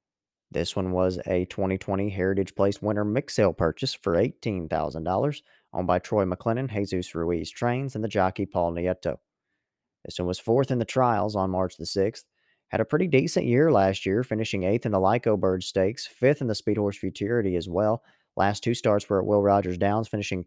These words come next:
third in the Mystery Futurity Trials and ran second in an allowance in October last time out of twenty twenty-one.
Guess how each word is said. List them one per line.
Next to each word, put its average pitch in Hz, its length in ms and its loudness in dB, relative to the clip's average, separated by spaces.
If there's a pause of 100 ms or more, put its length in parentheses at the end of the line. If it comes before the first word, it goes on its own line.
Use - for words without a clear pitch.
third 110 240 2
in 101 40 -2
the 95 60 0
Mystery 101 340 0
Futurity 101 540 -2
Trials 104 360 -2
and 92 100 -6
ran 95 180 -2
second 104 420 -4
in 101 120 -6
an 95 100 -4
allowance 92 480 -4
in 90 80 -4
October 90 480 -2
last 87 300 -2
time 90 260 -4
out 90 160 -2
of - 80 -20
twenty 92 220 -6
twenty-one. 90 600 -4